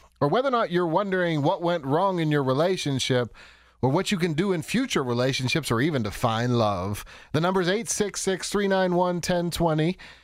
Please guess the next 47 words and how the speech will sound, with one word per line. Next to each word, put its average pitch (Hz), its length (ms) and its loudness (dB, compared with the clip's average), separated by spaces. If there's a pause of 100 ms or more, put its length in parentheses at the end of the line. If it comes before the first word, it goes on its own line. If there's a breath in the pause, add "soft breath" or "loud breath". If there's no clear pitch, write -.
(160 loud breath)
You 143 100 2
can 143 240 -2
call 190 400 2
in, 143 360 0 (340 loud breath)
and, 123 420 2
hey, 139 180 0
if - 120 -4
you 214 80 2
wanna 170 160 0
make 139 280 -2
up 139 160 2
a 117 60 2
name, 107 300 2
you 104 100 2
can. 117 300 0
You 127 100 2
don't, 156 200 0 (140)
you 151 120 -2
can 143 120 0
be 139 120 0
anonymous, 117 680 0 (460 loud breath)
but 135 120 2
I'd 147 100 0
love 156 260 0
to 127 100 -2
talk 147 300 0
to 113 120 -2
you. 113 80 -2
Eight 165 180 -2
six - 240 -2
six, - 240 -2
three 175 140 0
nine 165 180 2
one, 156 220 0
ten 147 240 -2
twenty, 135 260 -2 (180 loud breath)
or 240 280 0
you 165 160 -4
can 160 320 -4
email 131 520 2
us 120 320 0
on 131 200 0
the 127 80 2
Dollar 175 400 0
Bank 156 360 -2
Instant 160 460 -2
Access 127 640 0